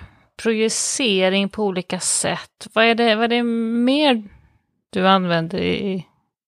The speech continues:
som digitala verktyg? Som du tycker f-, funkar bra på en Montessori-förskola?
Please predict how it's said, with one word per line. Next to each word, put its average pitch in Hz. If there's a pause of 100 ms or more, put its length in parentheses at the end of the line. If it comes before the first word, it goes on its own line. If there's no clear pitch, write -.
(440)
som 190
digitala 180
verktyg? 190 (1200)
Som 190
du 190
tycker 185
f-, -
funkar 185
bra 175
på -
en 165
Montessori-förskola? 170